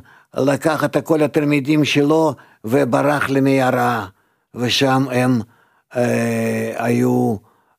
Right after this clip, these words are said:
אה, יושבים ולומדים.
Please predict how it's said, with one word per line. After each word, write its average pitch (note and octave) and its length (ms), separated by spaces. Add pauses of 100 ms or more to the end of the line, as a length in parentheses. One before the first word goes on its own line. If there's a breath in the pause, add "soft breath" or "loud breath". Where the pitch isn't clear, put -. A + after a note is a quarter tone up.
(140)
אה, A2 760
יושבים A#2 600
ולומדים. A2 720